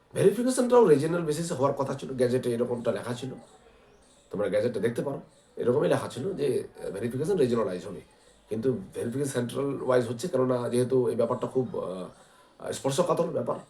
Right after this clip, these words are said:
আর খুবই হাইলাইট হয়ে, হয়ে গেছে এসএসসির ব্যাপারগুলো, ভেরিফিকেশন নিয়ে কেস, মামলা, মোকদ্দমা। কেসের পর কেস তো চলতেই থাকে simultaneously, দেখতেই পাচ্ছ। আহ, ভোকেশনাল টিচাররা কেস করছে,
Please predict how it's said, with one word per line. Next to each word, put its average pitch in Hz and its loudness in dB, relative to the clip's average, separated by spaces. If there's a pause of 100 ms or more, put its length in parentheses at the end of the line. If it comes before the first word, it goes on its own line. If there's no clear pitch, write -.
(460)
আর 98 -8
খুবই 127 0
হাইলাইট 117 2
হয়ে, 117 -2
হয়ে 123 4
গেছে 127 -4
এসএসসির 117 -8 (140)
ব্যাপারগুলো, 113 -6
ভেরিফিকেশন 104 -6
নিয়ে 123 -8 (340)
কেস, 107 -2
মামলা, 98 -2
মোকদ্দমা। 107 -4 (640)
কেসের 160 2
পর 160 -4
কেস 143 0
তো 147 -8
চলতেই 131 0
থাকে 147 -4 (420)
simultaneously, 131 0 (400)
দেখতেই 131 0
পাচ্ছ। 131 -2 (600)
আহ, 104 -2 (480)
ভোকেশনাল 123 0
টিচাররা 117 0
কেস 113 -2
করছে, - -6